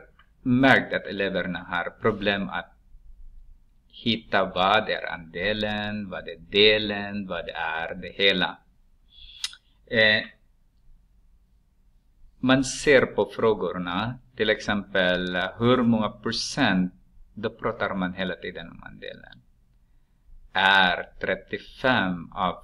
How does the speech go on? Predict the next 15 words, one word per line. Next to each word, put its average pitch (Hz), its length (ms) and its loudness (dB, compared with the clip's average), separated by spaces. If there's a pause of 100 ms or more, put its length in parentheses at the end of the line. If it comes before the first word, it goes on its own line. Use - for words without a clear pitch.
(160)
femtio, 107 720 -6 (140)
så - 200 -12
trettiofem 117 880 -4
av 90 120 -10 (140)
femtio 95 320 -6
betyder 90 540 -8
att - 120 -16
den 87 160 -8
här, 110 380 -4 (100)
du 92 100 -12
har 87 220 -8 (100)
femtio 107 260 -8
som 101 200 -12
är 104 60 -8
hela, 104 400 -4